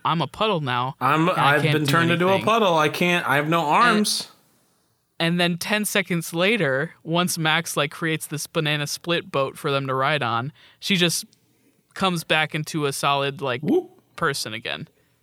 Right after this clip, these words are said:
Speaker 2: She's back.
Speaker 1: So,
Speaker 2: So
Speaker 1: it seemed a little, little sus, but yeah.
Speaker 2: little, little inconsistent with the, the, the powers and, and the limitations.
Speaker 1: Mm-hmm.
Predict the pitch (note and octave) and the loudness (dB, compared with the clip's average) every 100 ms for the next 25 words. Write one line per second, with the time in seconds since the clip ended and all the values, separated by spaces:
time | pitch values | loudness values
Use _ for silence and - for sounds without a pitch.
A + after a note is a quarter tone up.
0 | _ _ - - A#2+ D3 E3 - - - | _ _ -12 -6 -2 2 0 -2 -6 0
1 | D#3 C3+ C3 B2 D#3+ _ _ _ _ _ | 2 2 0 -4 -10 _ _ _ _ _
2 | _ - - - - - G3+ A3+ G3+ C4 | _ -20 -20 -20 -16 -4 2 2 2 0
3 | A#3+ F3 D#3+ F3 F3+ E3 D3 - - E3 | 0 0 0 0 2 2 0 -4 -2 -2
4 | D3+ - B2+ A#2 - E3 A#2 B2 G3 A#3+ | -2 -2 -2 -2 -4 -2 0 2 2 2
5 | F3 G#3 F#3+ F3+ G#3+ G#3+ F3+ - D3+ - | 2 2 2 2 2 2 2 2 2 2
6 | D#3 D3 C3+ C3+ C3+ B2+ B2 B2+ B2 - | 0 2 0 2 2 2 -2 -2 -4 -4
7 | - A#2 - - B2+ B2 B2+ B2 A#2+ B2+ | -6 -4 -2 0 0 2 0 0 0 0
8 | A#2+ B2 - A#2+ A#2 A#2+ B2 B2+ B2+ A#2+ | 0 -2 -2 -2 -2 -2 -2 0 0 -2
9 | - A2 - A2 A2+ C3+ C#3+ | -2 -4 -4 -6 -4 -4 -4